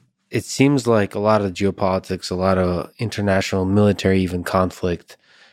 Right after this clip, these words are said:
is around energy. So how does your thinking about energy connect to what you see happening in the next ten, twenty years?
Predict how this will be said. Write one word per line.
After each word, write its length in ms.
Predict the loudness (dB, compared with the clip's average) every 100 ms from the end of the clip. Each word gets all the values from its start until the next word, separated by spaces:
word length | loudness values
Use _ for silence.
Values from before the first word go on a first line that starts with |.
| _
is 160 | -6 2
around 320 | 2 4 2
energy. 580 | 0 0 -2 -4 -8 -10 _ _ _ _
So 240 | -8 -4 -2
how 800 | 2 4 6 4 4 2 -2 -10 _ _ _ _
does 280 | -2 -2 0
your 160 | 2 2
thinking 540 | 0 0 0 0 0
about 280 | 2 2 4
energy 720 | 4 4 2 0 -2 -2 -6 -12 _ -10
connect 500 | -4 -2 -2 -4 -12
to 260 | -6 -2
what 360 | -2 -2 -4 -4
you 100 | -4
see 220 | -4 -4
happening 360 | -2 -2 -2 -6
in 80 | -4
the 60 |
next 240 | -6 -8 -20 _
ten, 180 | -2 -2
twenty 260 | 0 2 4
years? 460 | 4 4 2 -6